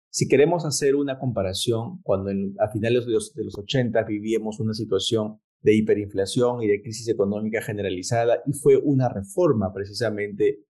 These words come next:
de ajuste estructural la que permitió salir de esa situación, creo que pasa lo mismo a nivel político ahora. Estamos ante una crisis, no ya no económica, sino política y social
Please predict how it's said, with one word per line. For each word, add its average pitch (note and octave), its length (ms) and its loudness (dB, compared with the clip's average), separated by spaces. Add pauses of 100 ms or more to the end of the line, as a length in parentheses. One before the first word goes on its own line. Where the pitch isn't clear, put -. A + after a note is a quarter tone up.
de G#2 120 2
ajuste D3 380 4
estructural A#2 540 0
la G#2 100 -4
que G2+ 80 -12
permitió G#2+ 840 0 (140)
salir A2+ 380 0
de A#2 80 -4
esa A2+ 120 -10
situación, A#2+ 560 0 (200)
creo C#3+ 260 4
que C3+ 100 -4
pasa - 460 -4
lo C3+ 180 6
mismo B2 500 0
a B2 60 -4
nivel A2 220 2
político G2+ 500 -4
ahora. - 280 -6 (160)
Estamos A#2 480 0
ante G2 280 0
una A2 640 -2
crisis, C#3+ 600 2
no A2+ 260 2
ya E3+ 260 6
no E3+ 100 -4
económica, A#2+ 540 -4 (180)
sino B2+ 320 2
política B2 760 0
y - 80 -8
social A#2 400 -2